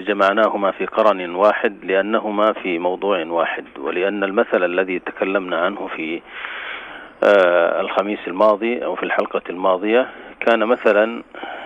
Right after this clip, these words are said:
للذين كفروا، وهذا مثل للذين آمنوا.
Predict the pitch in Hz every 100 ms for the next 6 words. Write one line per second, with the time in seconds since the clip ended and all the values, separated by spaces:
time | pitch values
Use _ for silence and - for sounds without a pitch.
0 | - - 98 101 98 98 98 92 - -
1 | - - - - - - 101 120 107 98
2 | 117 117 101 107 95 98 95 90 101 92
3 | 95 87 76 76